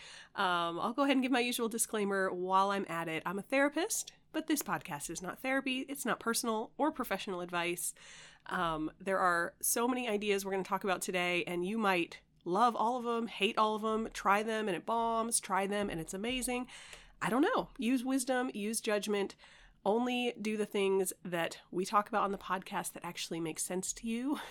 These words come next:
<laughs> and that work for your family. Um, and please know there are some resources in the podcast description if you are thinking about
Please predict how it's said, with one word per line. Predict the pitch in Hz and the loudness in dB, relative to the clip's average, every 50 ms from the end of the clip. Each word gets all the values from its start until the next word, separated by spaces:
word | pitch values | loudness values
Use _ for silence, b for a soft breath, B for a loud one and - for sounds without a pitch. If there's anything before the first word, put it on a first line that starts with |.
| - - | -14 -18
<laughs> | - - - - - | -20 -20 -8 0 2
and | 233 196 208 202 | 2 2 2 2
that | 208 185 165 156 B B B B B B - | 0 0 -2 -4 B B B B B B -4
work | - 185 202 269 320 - | 0 2 2 2 2 0
for | - - 247 | -2 -2 0
your | 226 208 220 247 285 | 2 2 4 2 2
family. | - - 214 196 190 185 180 175 175 170 175 180 185 B B B B B B B B - | 2 0 0 2 2 0 0 -2 -2 -2 -4 -4 -6 B B B B B B B B -2
Um, | - 196 185 175 165 165 - | 0 2 2 2 2 0 0
and | - 185 190 | -2 -4 -4
please | - - 247 247 247 240 233 | -4 -4 -2 0 0 0 2
know | 233 214 196 190 190 190 190 185 185 185 | 2 2 2 4 4 4 4 4 2 0
there | 190 196 - | 0 0 0
are | 170 180 185 | 0 0 0
some | - - 196 180 175 | -2 -2 0 0 0
resources | 175 202 214 - - 220 208 - - 208 196 190 185 | 0 -2 -2 -2 -2 -2 -2 -2 0 0 0 0 -2
in | - - 185 180 | -2 -4 -4 -4
the | 175 | -4
podcast | - 190 180 175 - 196 185 - - | -4 -4 -4 -4 -6 -6 -8 -6 -6
description | 185 180 - - 196 190 - - 277 285 311 339 - - | -4 -6 -4 -4 -6 -6 -4 -4 -2 0 0 -2 -2 -2
if | - 208 - - | -4 -4 -2 -2
you | 202 190 160 - - - | -4 -6 -6 -4 -4 -2
are | 196 208 226 233 | 0 0 0 -2
thinking | 208 - 208 202 - 202 175 | -2 -2 -2 -2 0 -2 -2
about | 170 170 170 165 - B | -2 0 0 -2 -2 B